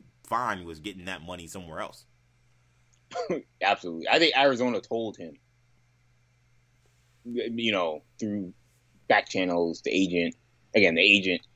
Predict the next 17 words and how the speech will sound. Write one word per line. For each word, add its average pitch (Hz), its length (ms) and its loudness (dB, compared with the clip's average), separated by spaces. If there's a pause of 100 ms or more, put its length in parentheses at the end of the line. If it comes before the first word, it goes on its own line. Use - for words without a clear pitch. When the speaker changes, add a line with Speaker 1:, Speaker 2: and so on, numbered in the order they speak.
(180)
Speaker 2:
is 82 140 -4
the 78 60 -6
agent 82 260 -4
for 85 100 -16
the - 60 -16
coach. - 500 2 (840)
So 82 520 6 (960)
I 98 80 6
don't 101 100 6
know 90 60 4
how 101 120 8
these 90 100 -2
conversations 87 540 -4
are 80 40 -8
even 80 200 -10
happening. - 420 -6 (460)
Uh, 679 340 2